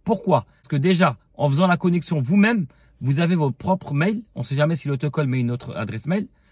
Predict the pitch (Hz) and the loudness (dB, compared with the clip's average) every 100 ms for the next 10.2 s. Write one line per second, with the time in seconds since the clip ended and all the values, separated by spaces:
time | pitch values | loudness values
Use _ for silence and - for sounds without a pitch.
0 | _ _ _ _ 117 180 180 190 190 170 | _ _ _ _ 0 0 2 0 0 -2
1 | - 170 165 165 214 196 165 151 - 143 | 0 2 2 4 4 4 4 2 -2 -2
2 | 127 120 175 - _ - 170 160 180 - | -2 0 -2 -2 _ -6 0 2 0 -2
3 | 156 156 151 151 123 156 151 139 147 127 | -2 -2 0 -2 -2 -2 -2 0 0 0
4 | 123 - 196 - _ _ - 156 156 160 | 0 0 -2 -4 _ _ -6 -4 -2 -2
5 | 165 143 131 143 175 170 _ _ 107 104 | -2 -2 -2 -2 -2 -4 _ _ -4 2
6 | 190 180 - 127 143 - 185 175 175 151 | 4 2 0 -2 -2 0 2 4 4 2
7 | 143 139 143 143 151 175 196 170 147 139 | 0 -2 0 2 4 4 4 4 0 -2
8 | 143 - 151 185 151 147 143 139 151 147 | -2 2 2 2 -2 -2 -2 -2 -4 -2
9 | 180 185 156 143 135 151 - - _ 170 | 0 2 0 -2 -4 -2 -2 -4 _ -4
10 | - 131 | -2 -4